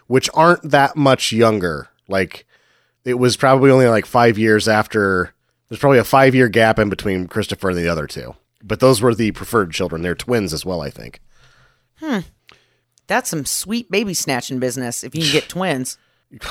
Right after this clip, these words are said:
Speaker 1: Well, I mean, if you're stealing babies, you can, you
Speaker 2: But
Speaker 1: do a little bit better <laughs> than most people in the adoption world.
Speaker 2: Yeah, but, you know, like, honestly, to snatch up twins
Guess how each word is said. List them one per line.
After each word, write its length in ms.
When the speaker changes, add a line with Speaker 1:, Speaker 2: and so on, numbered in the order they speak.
Speaker 1:
Well, 180
I 40
mean, 180
if 120
you're 140
stealing 460
babies, 480
you 80
can, 280
you 100
Speaker 2:
But 100
Speaker 1:
do 140
a 40
little 200
bit 180
better 280
<laughs> 160
than 80
most 320
people 360
in 120
the 140
adoption 520
world. 280
Speaker 2:
Yeah, 300
but, 200
you 80
know, 160
like, 240
honestly, 460
to 140
snatch 440
up 180
twins 560